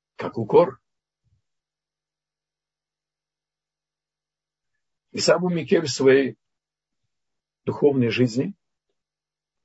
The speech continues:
шёл по стопам своего великого учителя Раби Исроэль Мисалантер, Мисалантай. Салантай это был тоже маленький городок в Литве, который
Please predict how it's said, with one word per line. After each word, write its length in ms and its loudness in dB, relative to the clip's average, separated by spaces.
шёл 280 -2
по 120 -2
стопам 480 -2
своего 360 2
великого 380 -2
учителя 640 -2
Раби 220 -4
Исроэль 340 2
Мисалантер, 720 -4
Мисалантай. 760 -8
Салантай 600 0
это 160 0
был 240 -2
тоже 300 0
маленький 380 0
городок 440 2
в 40 -10
Литве, 360 -8
который 540 4